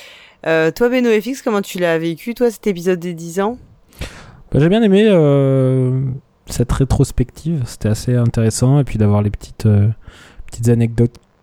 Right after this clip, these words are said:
Speaker 2: de chacun, euh, avoir l'historique, tout ça. Non, j'ai, j'ai trouvé ça sympa, même si effectivement, euh, finalement, sur la, toutes les personnes, euh, toutes les personnes qui ont été interviewées, ça reste, euh, euh, une rétrospective plus, euh, des, des trois, quatre dernières saisons.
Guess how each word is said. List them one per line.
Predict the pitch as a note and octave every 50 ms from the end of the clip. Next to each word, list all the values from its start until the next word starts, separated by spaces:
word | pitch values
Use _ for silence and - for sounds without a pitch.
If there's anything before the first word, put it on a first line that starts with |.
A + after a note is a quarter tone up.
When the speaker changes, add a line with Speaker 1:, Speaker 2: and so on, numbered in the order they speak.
| _ _ _ -
Speaker 2:
de | A2
chacun, | G#2 - - A#2 G#2+ - - A2 A2+ B2+ C3+ C3 A2+
euh, | F#2+ F#2+ F#2+ G2 A2 A2 - - -
avoir | G2+ G2+ G2+
l'historique, | G#2+ A2 - - - A#2 A2 C3+ D3
tout | -
ça. | - - D#3
Non, | D3+ E3 F3
j'ai, | D#3+ B2+ A#2+ A2 A2+ A2+ A2+ A2+ A#2 A#2+ - - - - - - - - - - _ _
j'ai | - - - -
trouvé | - - C3
ça | - - C3+
sympa, | B2 C3 C3 - C#3+ E3+
même | F3 C#3 C3+
si | - - C#3
effectivement, | C3+ G#2+ C#3+ C#3 - - C#3+ C#3+ D3+ E3 E3+ D#3
euh, | C3 A#2+ A#2 A2+ A2+ A2+ A2+ A2+ A2 A2 A2+ A2 A2 G#2+ G#2+ G#2 - - _ _ _ _ _ _ - _ _ _ _ _ _ -
finalement, | - - C3 C3+ C3+ C3+ D3 D#3 D#3+ D3+ - - - _ _ _ _ -
sur | - - - - B2+ A#2
la, | A#2 A#2 A#2
toutes | A2+ - - - -
les | C3+ C3
personnes, | B2 C3 A#2 - - C#3 C3 C3 B2+
euh, | A#2 A2+ A2 A2 G#2+ G#2+ G#2 G#2 G#2+ G#2+ - - - - _ _ _ _ _ _ _ - - - -
toutes | - - - A#2+
les | A#2
personnes | A#2 A#2 A#2 - - B2 C3
qui | B2 -
ont | A2+
été | G#2+ A2
interviewées, | G#2+ G#2+ A2 G#2+ A2 A2+ A#2 B2+ C#3 D3
ça | - - A2+ G#2
reste, | A2+ B2+ B2 - - -
euh, | A2+ G#2+ G#2 G#2 A2 - - - - - - - - - - - -
euh, | G#2 G#2+ G#2+ G#2 G#2 A2
une | A2+ A2
rétrospective | G#2+ A2+ A2 - B2+ A2+ - - B2 A#2 - - C3 -
plus, | - - C#3 C#3+ C#3 - -
euh, | B2+ A#2 A2+ A2 A2
des, | G#2+ A2 G#2+ G#2+ G#2+ G#2+ G#2 G2+
des | G#2 G#2 G#2 G2+
trois, | - - - - A2+ A2+ A#2+ A#2+ B2 B2 B2 A#2
quatre | - - A#2+ A2+
dernières | A2+ A#2+ A#2 A#2+ A#2 -
saisons. | - C3 B2 C#3+ D#3